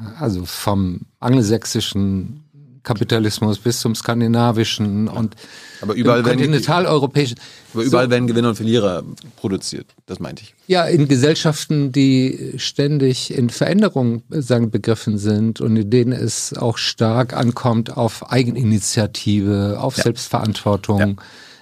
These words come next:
Speaker 2: Ja.
Speaker 1: Ja, wir sind eben nicht, sagen, die Kuhherde, die im Stall, äh, eingesperrt ist und, äh, behütet ist, aber gleichzeitig völlig unfrei.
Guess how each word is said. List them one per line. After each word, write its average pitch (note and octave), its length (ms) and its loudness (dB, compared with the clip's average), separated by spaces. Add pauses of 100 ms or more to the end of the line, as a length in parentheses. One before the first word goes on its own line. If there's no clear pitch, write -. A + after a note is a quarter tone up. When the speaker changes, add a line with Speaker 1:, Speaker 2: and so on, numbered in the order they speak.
(160)
Speaker 2:
Ja. B2+ 140 -6
Speaker 1:
Ja, C3 80 -4
wir C3 100 2
sind B2+ 240 0
eben B2 480 2 (800)
nicht, C3 340 -4
sagen, B2 460 -2
die A#2+ 480 0 (1000)
Kuhherde, D3 920 4
die D#3 200 2
im B2 140 2
Stall, C3+ 800 2 (160)
äh, - 440 -10
eingesperrt B2+ 680 0
ist C3+ 320 -2
und, - 500 -4 (100)
äh, A#2+ 220 -6
behütet B2+ 540 2
ist, D3 220 -2
aber A#2+ 220 0
gleichzeitig A#2+ 600 0
völlig B2+ 320 2
unfrei. G#2+ 640 -4